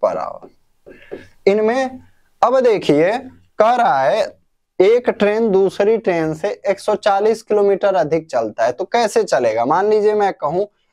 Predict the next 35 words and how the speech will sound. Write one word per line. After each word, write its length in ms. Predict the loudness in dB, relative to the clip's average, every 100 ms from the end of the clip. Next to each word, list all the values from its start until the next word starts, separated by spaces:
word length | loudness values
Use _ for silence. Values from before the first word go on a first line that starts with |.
| -2
ये 60 | 0
नब्बे 340 | 0 0 -2
किलोमीटर 460 | -2 -2 -2 0 -2 0
per 60 | 0
घंटा 320 | 0 -2 0 2
जा 160 | 2
रहा 100 | 2
है, 120 | 0 -2
सत्तर 440 | -4 -4 -2 -2
किलोमीटर 460 | -2 -4 -4 -2 -2
per 180 | 0 -2
घंटा, 240 | -4 -6 -4
यहाँ 440 | 0 0 0 -2
पे 160 | -2 -2
कहीं 260 | -2 -2
पे 160 | 0 0
आके 340 | 0 -2 -2
ये 60 | -2
दोनों 320 | 0 -2 0
मिलते 400 | -2 -2 -6 -10
हैं, 180 | -12 -14 _ _ _ _ _ _ _ _ _ _ _ _ _ -2
तो 60 | 0
इनका 260 | 2 0
समय 400 | 0 0 0 0
जो 220 | 2 2
भी 220 | 2 0 0
हो 120 | 0 -2 -10 -4
हम 140 | -2
समय 380 | -2 -2 0 0
ही 80 | 0
पता 300 | 0 0 0
करेंगे। 400 | 0 0 2 0
कैसे 360 | 0 0 -2 -4
करेंगे? 440 | -2 -2 -2 -4 -6 _ _ _ _
तो 360 | 2 2 0